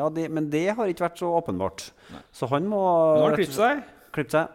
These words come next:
Speaker 2: Og nå har han skåret han fine, noen fine på trening i dag.
Speaker 1: Ja.
Speaker 2: Nå ble, han, og han, du snakket med en,
Speaker 1: Jeg har
Speaker 2: gjorde
Speaker 1: fått
Speaker 2: intervju
Speaker 1: jassa
Speaker 2: med
Speaker 1: opp den spissstripa i øyenbrynet,
Speaker 2: Ja,
Speaker 1: så den
Speaker 2: og
Speaker 1: ser ut som millioner.
Speaker 2: Og du snakket med en etter treninga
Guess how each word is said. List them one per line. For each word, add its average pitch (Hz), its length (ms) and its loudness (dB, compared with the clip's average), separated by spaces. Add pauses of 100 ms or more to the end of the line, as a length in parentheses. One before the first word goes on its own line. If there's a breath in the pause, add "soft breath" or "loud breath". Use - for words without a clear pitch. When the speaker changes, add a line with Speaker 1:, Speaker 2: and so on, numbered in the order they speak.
(360)
Speaker 2:
Og 180 160 -4
nå 175 100 -4
har 180 140 0
han 180 100 -4
skåret 165 300 -4
han 160 100 -2
fine, 160 240 -8
noen 170 160 -6
fine 156 160 -8
på 143 140 -12
trening 139 240 -4
i - 20 -4
dag. 233 220 -4 (100)
Speaker 1:
Ja. 139 140 -2 (640 soft breath)
Speaker 2:
Nå 175 140 -8 (100)
ble, 175 80 -4
han, 156 220 0 (100)
og 151 220 0
han, 156 120 -2 (100)
du 156 140 -6
snakket 147 300 -6
med 127 100 -4
en, 131 100 -6 (120)
Speaker 1:
Jeg 135 80 -6
har 127 60 -4
Speaker 2:
gjorde - 20 -6
Speaker 1:
fått 135 140 -4
Speaker 2:
intervju 160 100 2
Speaker 1:
jassa 151 160 -2
Speaker 2:
med 98 80 2
Speaker 1:
opp - 100 -4
den 123 140 0
spissstripa 104 720 -4
i 120 60 2
øyenbrynet, 156 260 0
Speaker 2:
Ja, 120 120 2
Speaker 1:
så 120 40 -2
den 131 80 -2
Speaker 2:
og - 80 -4
Speaker 1:
ser 123 240 2
ut - 80 -4
som 123 120 0
millioner. 120 440 0
Speaker 2:
Og 170 80 -8
du 165 80 -8
snakket 147 300 -8
med 131 120 -6
en 139 120 -6
etter 131 260 -10
treninga 120 380 -8